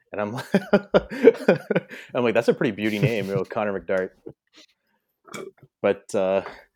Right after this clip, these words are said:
Speaker 2: Connor McDart.
Speaker 1: but let me tell you something,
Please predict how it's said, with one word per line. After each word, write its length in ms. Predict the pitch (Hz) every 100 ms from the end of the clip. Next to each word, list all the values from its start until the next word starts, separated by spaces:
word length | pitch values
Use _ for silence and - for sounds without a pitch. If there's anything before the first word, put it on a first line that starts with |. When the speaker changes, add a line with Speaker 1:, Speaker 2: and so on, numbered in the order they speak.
| _ - _ _ _ _ _ - -
Speaker 2:
Connor 380 | - 87 82 92
McDart. 640 | 101 101 95 80 73 78 - _ _
Speaker 1:
but 260 | 147 123 123
let 140 | 123
me 100 | 196
tell 220 | 196 143
you 80 | 147
something, 480 | 131 113 98 90 85